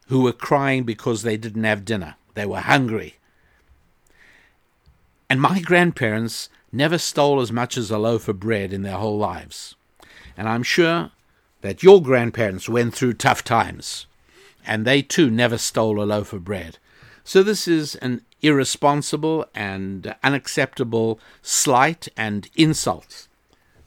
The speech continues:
to people without money and who've never stolen. There's something else wrong with this, and I urge you to look carefully at the pictures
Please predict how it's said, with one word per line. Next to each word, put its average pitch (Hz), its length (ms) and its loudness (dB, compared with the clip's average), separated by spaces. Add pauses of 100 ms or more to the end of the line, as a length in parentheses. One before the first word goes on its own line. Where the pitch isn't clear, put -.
(140)
to 123 260 0 (240)
people 143 580 0 (320)
without 123 480 2
money 120 460 -2 (1300)
and 127 140 4
who've 147 260 2
never 143 480 2
stolen. 90 560 -6 (800)
There's 151 240 0
something 202 260 2
else 175 280 -2
wrong 110 240 0
with 98 160 -6
this, - 360 -12 (560)
and 120 440 0 (340)
I 139 160 6 (100)
urge 196 400 4
you 180 120 -8
to 151 220 -2
look 127 300 0
carefully 147 480 -2
at 117 140 -4
the 107 80 -8
pictures - 800 -6